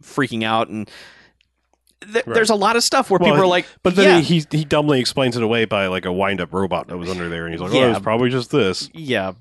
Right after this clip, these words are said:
Speaker 1: but still, there, there's just always a moment where some other character could probably go, "Yeah, hey, I saw that too."
Speaker 2: Mm-hmm.
Speaker 1: Um, but they just never have a conversation <laughs> about any of it.
Speaker 2: Exactly,
Speaker 1: So,
Speaker 2: yeah.
Speaker 1: yeah,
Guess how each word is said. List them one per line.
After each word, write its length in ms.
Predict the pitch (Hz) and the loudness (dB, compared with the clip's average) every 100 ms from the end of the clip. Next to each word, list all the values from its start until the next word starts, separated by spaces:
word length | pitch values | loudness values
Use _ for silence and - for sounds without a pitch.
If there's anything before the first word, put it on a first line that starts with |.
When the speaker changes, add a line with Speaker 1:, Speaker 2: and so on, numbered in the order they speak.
| 143 - | _ -4
Speaker 1:
but 340 | 139 123 - | -2 -2 -6
still, 480 | - - 123 92 - - - - | -4 0 0 -2 -6 -20 -14 -2
there, 260 | 185 175 | 0 0
there's 240 | 170 202 196 | 0 0 0
just 220 | 220 - | -2 2
always 300 | 196 240 208 | 4 4 4
a 40 | |
moment 340 | 196 185 165 143 | 4 4 2 2
where 200 | 151 143 | 2 2
some 320 | - 220 208 | 2 2 2
other 240 | 151 175 | 2 2
character 340 | - 156 151 131 | 2 0 0 -2
could 160 | 147 | -4
probably 240 | 151 131 127 | -2 -2 0
go, 80 | 127 | -2
"Yeah, 300 | 160 349 415 | 0 2 2
hey, 200 | 285 349 | 0 -2
I 100 | 294 | -2
saw 180 | - 277 | -4 -2
that 200 | 254 233 | -2 -2
too." 280 | 339 311 98 - | 0 2 0 -4
Speaker 2:
Mm-hmm. 200 | 117 139 - - | -10 -10 -8 -4
Speaker 1:
Um, 440 | 113 107 101 92 - | 0 0 -4 -10 -4
but 100 | 139 | -2
they 120 | 143 | -2
just 120 | 127 | -2
never 220 | 143 117 | -2 -2
have 160 | 110 107 | -4 -6
a 40 | 104 | -8
conversation 480 | 107 92 107 - | -10 -8 -10 -6
<laughs> 20 | 107 | -4
about 260 | 139 151 | -4 -4
any 220 | 117 95 | -6 -8
of 80 | 87 | -8
it. 60 | 80 | -10
Speaker 2:
Exactly, 120 | 76 | -10
Speaker 1:
So, 200 | - 85 | -8 -10
Speaker 2:
yeah. 80 | 82 - _ _ _ _ _ _ _ _ - | -12 -18 _ _ _ _ _ _ _ _ -4
Speaker 1:
yeah, 180 | - | -4